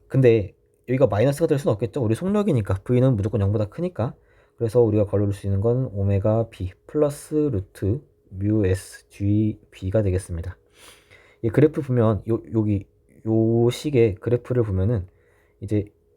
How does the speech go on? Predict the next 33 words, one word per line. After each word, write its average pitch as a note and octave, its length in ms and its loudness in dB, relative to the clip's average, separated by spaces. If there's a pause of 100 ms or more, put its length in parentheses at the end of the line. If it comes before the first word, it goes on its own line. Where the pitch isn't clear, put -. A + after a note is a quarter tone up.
요렇게 B2+ 300 -2
될 G2+ 180 2
때예요. F2+ 280 -6 (520)
얘가 B2 300 4
영보다 G#2+ 320 0
클 D3 220 -6
때, G#2 200 -6
얘가 G2 160 0
영일 G2 220 -2
때니까 A2 520 -4 (560)
얘가 A#2+ 120 4
영보다 A2 320 2
큰, D#3 280 -2 (200)
얘보다 B2 540 4
클 - 280 -12
때 C#3+ 280 -6
요 G#2+ 140 -4
구간 G2+ 460 -6
또는 D3 380 0
얘보다 G#2+ 440 2
작을 A2+ 380 -2
때 G#2+ 200 -6
이 A2 180 -4
구간을 G#2+ 340 0
말하는 F#2+ 320 0
거겠죠. F#2 400 -6 (580)
근데 C3 420 2 (440)
지금 B2 440 -4
이 G#2 160 -6
축이 C#3+ 640 -4
마이너스 A2 540 -2
오메가 G#2+ 460 0
B죠. G2 400 -4